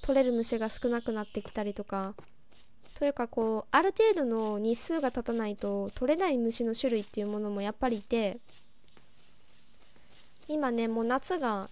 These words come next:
十七日だから、お盆が終わって過ぎていってるので、出てくる虫の種類もトンボだとか、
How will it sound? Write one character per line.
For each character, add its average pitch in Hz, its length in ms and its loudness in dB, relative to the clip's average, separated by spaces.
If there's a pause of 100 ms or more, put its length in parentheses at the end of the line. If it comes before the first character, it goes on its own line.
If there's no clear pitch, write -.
十 285 220 4
七 - 200 0
日 285 220 0
だ 240 100 -2
か 208 100 -4
ら、 196 260 -4
お 240 100 2
盆 359 300 4
が 214 180 2
終 202 260 0
わ 196 60 -14
っ - 180 -16
て 196 360 -2 (400)
過 285 80 0
ぎ 269 120 2
て 240 140 0
い 208 40 0
っ 208 40 -6
て - 240 -2
る 208 80 0
の 208 160 -2
で、 247 240 2
出 269 140 2
て 294 140 2
く 247 120 0
る 214 100 2
虫 220 280 0
の 294 100 -2
種 349 140 0
類 285 160 4
も 190 280 -2 (100)
ト 247 100 0
ン 240 100 2
ボ 240 140 2
だ 262 100 4
と 233 140 -6
か、 185 280 -2